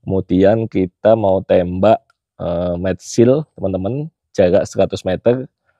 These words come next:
eh, Metsilnya lima senti saja ya, domba ya,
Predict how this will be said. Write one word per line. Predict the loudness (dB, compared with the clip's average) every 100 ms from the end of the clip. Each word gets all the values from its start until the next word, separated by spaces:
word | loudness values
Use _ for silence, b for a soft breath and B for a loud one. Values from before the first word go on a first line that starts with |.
| _ _ _ _
eh, | -4 -2 -2 -2
Metsilnya | -4 0 2 4 4 2
lima | 0 -2 0
senti | -2 -2 -2
saja | 0 0
ya, | 0 -6 -10 _ _ -4
domba | -2 0 -2 -2
ya, | -4